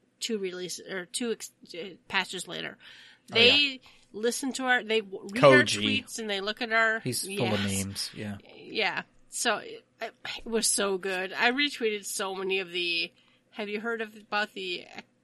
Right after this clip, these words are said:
Speaker 1: acclaimed Final
Speaker 2: Yes.
Speaker 1: Fantasy four one?
Speaker 2: <laughs> Critically acclaimed Final Fantasy fourteen goes up to level sixty. Um, so that was brilliant. And how could I forget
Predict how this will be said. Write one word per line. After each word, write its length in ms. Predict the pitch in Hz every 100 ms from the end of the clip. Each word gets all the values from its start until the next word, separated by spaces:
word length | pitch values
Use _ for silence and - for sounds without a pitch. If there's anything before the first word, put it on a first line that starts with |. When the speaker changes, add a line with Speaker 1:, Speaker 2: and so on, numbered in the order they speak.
| -
Speaker 1:
acclaimed 500 | 202 - 214 220 214
Final 360 | - 190 214 160
Speaker 2:
Yes. 380 | 160 120 104
Speaker 1:
Fantasy 80 | 254
four 360 | 233 - - 226
one? 760 | 214 226 139 131 165 - 170 156
Speaker 2:
<laughs> 40 |
Critically 440 | - 190 160 175 139
acclaimed 280 | 131 135 -
Final 160 | 120
Fantasy 360 | 120 113 - 139
fourteen 600 | - - - - - - - -
goes 180 | - -
up 80 | 104
to 80 | 113
level 220 | 113 160
sixty. 340 | 117 107 - - - - - - - -
Um, 560 | 147 156 147 131 120 123
so 200 | - 175
that 280 | 160 214 190
was 160 | 139
brilliant. 580 | 104 113 113 113 113 113 -
And 180 | 170 160
how 320 | 156 180 262
could 220 | 285 240 175
I 140 | 127
forget 580 | - 117 98 101 104